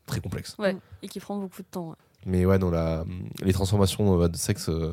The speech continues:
Speaker 2: Mm.
Speaker 1: chez les personnes trans, euh, c'est, c'est fascinant
Speaker 2: Ouais.
Speaker 1: et
Speaker 2: Mm.
Speaker 1: c'est, c'est incroyable, en fait, ce qu'on
Speaker 2: Mm.
Speaker 1: peut faire aujourd'hui. Enfin, tu peux pas,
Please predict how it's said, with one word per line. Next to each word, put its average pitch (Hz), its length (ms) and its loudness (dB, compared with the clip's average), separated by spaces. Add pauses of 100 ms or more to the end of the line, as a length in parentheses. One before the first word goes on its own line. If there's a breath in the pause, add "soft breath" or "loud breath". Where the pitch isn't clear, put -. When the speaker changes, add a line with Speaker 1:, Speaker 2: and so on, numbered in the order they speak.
Speaker 2:
Mm. - 60 12 (260)
Speaker 1:
chez 80 380 -4
les 85 80 -6
personnes 82 280 -6
trans, 101 180 -2 (180)
euh, - 100 -10
c'est, - 300 -8
c'est - 160 -8
fascinant 117 420 2
Speaker 2:
Ouais. 101 80 4
Speaker 1:
et - 20 0
Speaker 2:
Mm. - 40 -2
Speaker 1:
c'est, 87 260 -4 (280 loud breath)
c'est - 180 -8
incroyable, 110 460 8
en - 20 6
fait, 107 100 4
ce 95 80 0
qu'on 98 60 4
Speaker 2:
Mm. 90 40 2
Speaker 1:
peut 90 60 4
faire 87 140 6
aujourd'hui. 85 280 4
Enfin, 82 120 0
tu - 140 -4
peux 82 80 0
pas, 95 420 6